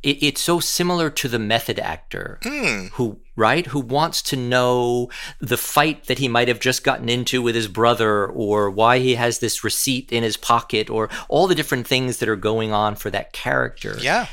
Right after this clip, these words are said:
Speaker 1: And it sounds like you want to bring so much of that.
Speaker 2: I, you know, I, I, I think you're definitely touching on something. You know, when you, when you work in fashion, the question that you're often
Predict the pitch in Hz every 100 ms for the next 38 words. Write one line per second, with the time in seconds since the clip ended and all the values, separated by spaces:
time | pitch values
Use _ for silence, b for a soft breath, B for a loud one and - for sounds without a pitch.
0 | - 113 107 - - 127 139 131 123 117
1 | 120 117 107 101 110 110 104 - - 113
2 | 110 107 104 90 85 98 92 104 - 175
3 | - 180 185 220 175 - 147 131 - 120
4 | 123 117 - 120 117 120 110 113 104 110
5 | 101 98 104 - 127 85 - 82 85 -
6 | B B 143 151 143 143 139 135 127 120
7 | 120 123 123 123 113 110 123 - 113 104
8 | 95 92 90 80 - 104 104 - 78 78
9 | 95 - B B 101 113 - 113 110 -
10 | 117 101 101 101 90 87 90 - 92 85
11 | 80